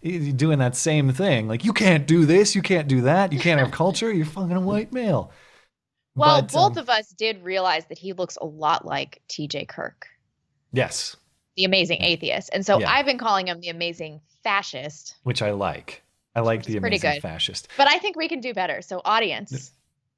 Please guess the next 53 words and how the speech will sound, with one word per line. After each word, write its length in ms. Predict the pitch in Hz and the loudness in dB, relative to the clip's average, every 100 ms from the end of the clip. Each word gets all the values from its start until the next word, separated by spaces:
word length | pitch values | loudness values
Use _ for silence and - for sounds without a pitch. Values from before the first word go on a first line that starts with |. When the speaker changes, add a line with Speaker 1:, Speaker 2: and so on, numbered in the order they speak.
| _ _ 139 | _ _ -2
Speaker 1:
the 80 | |
Speaker 2:
what 100 | 131 | 0
Speaker 1:
one 80 | 180 | 0
Speaker 2:
should 40 | 208 | 2
we 60 | |
Speaker 1:
thing 80 | 196 | 2
Speaker 2:
call 80 | 190 | 4
Speaker 1:
you'll 60 | 135 | 4
Speaker 2:
this 80 | |
Speaker 1:
notice 240 | 131 131 131 | 4 4 2
Speaker 2:
guy? 40 | |
Speaker 1:
about 220 | 123 107 104 | 2 2 0
him 180 | 98 | -4
too, 440 | 92 127 101 78 78 _ _ _ _ - | -4 -2 -2 -4 -10 _ _ _ _ -10
I 40 | |
should, 180 | 95 95 | -6 -6
Speaker 2:
Tell 100 | 87 | -6
me. 60 | 80 | -8
Speaker 1:
uh, 160 | - 156 _ _ _ _ _ _ _ - | -12 -18 _ _ _ _ _ _ _ 0
yeah, 220 | 131 117 | 2 2
so 220 | - 156 151 | 2 2 4
you'll 160 | 143 139 | 4 6
notice 340 | 143 156 156 | 6 6 4
that 140 | 147 117 | 2 2
he 100 | 120 | 2
buttons 580 | 110 123 127 151 151 147 | 4 2 4 2 2 2
his 160 | 117 | -2
top 400 | - - 131 127 | -4 -4 -4 -2
button. 420 | 110 117 147 160 156 _ | 2 2 0 -4 -6 _
Speaker 2:
<laughs> 420 | 539 554 587 539 - 494 453 - | -8 0 4 4 2 -4 -4 -2
Speaker 1:
Should 100 | 120 | 2
I 140 | 117 | 2
just, 240 | 113 117 120 - - | 2 0 -4 -10 -12
I 100 | 120 | -6
don't, 240 | 156 151 - | -4 -6 -8
God, 220 | 101 92 | -10 -8
that's 200 | 90 - | -8 -6
uncomfortable. 360 | 101 277 403 285 | -2 2 4 6
Speaker 2:
Ugh. 300 | 214 - 359 - - _ _ _ _ _ | 6 4 2 -4 -20 _ _ _ _ _
Speaker 1:
Ugh. 260 | 101 92 - - _ _ _ _ - | -8 -6 -8 -16 _ _ _ _ -8
I 60 | |
could 140 | 104 107 | -6 -4
just 200 | - - | -4 -4
leave 300 | 101 110 101 | -2 0 0
it 200 | 95 - | -2 -4
for 100 | 101 | -4
the 100 | 98 | 0
rest 220 | 101 - | 0 -2
of 80 | 95 | -4
the 60 | |
show 320 | 101 - 104 104 | -4 0 0 2
like 220 | 95 95 | 0 -2
that. 280 | 95 95 | -6 -6